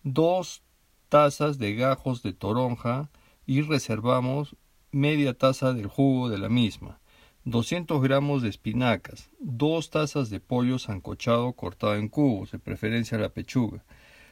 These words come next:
una palta cortada en cubos, sal y pimienta.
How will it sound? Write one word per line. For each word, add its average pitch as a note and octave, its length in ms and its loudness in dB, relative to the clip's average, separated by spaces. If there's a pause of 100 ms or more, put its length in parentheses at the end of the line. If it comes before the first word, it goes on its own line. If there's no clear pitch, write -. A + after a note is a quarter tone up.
(320)
una E3+ 360 0
palta A#2+ 540 4 (320)
cortada B2 480 2
en A#2+ 100 0
cubos, A#2+ 680 0
sal C#3+ 440 2
y A#2 140 -6
pimienta. A2 680 -4